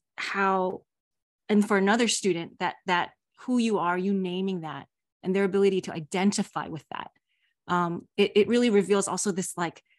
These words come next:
that, that class and race, ethnicity intersection, uh, uh, you know, especially for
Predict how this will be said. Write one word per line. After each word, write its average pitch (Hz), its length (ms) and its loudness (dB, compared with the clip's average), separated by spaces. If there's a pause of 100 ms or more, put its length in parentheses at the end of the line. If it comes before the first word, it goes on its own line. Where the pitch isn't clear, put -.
(140)
that, - 240 -8
that 170 140 -4
class 202 680 0 (180)
and 165 380 -4
race, 185 520 0
ethnicity 170 680 0 (580)
intersection, 180 800 -4 (100)
uh, 175 60 -10 (120)
uh, 175 40 0
you 190 140 -2
know, 180 80 2
especially 208 440 0
for 175 360 -4